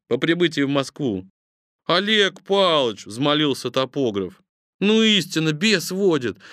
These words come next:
быть такого не может». «Может, брат, может», засмеялся Олег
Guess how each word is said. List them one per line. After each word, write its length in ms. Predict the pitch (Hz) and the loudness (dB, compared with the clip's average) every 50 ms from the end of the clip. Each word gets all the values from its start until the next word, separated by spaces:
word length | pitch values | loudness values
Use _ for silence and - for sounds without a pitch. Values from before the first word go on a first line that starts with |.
| - - | -12 -4
быть 360 | 156 208 262 233 190 156 - | 0 0 2 0 0 -2 -2
такого 380 | 190 185 - - 185 160 151 | -4 -4 0 0 0 2 2
не 140 | 160 175 190 | 0 0 0
может». 540 | 190 190 185 160 127 110 113 95 - - _ _ _ _ _ _ _ _ _ _ _ - | 0 2 2 0 0 -2 -4 -8 -10 -12 _ _ _ _ _ _ _ _ _ _ _ -6
«Может, 580 | - 123 151 175 190 196 208 202 180 185 160 156 | -2 0 2 4 4 4 4 2 2 0 -4 -2
брат, 360 | 151 160 160 139 110 104 - | 0 0 2 2 0 -2 -4
может», 600 | 131 151 165 156 143 151 175 156 151 127 95 - _ _ _ _ _ - | -4 -2 0 2 2 2 2 2 0 -2 -4 -6 _ _ _ _ _ -4
засмеялся 680 | - 131 127 - 139 147 151 160 143 127 110 - 120 123 | -2 -2 0 2 2 2 4 4 4 2 2 0 0 0
Олег 300 | 127 143 170 170 - - | 2 2 2 0 0 -4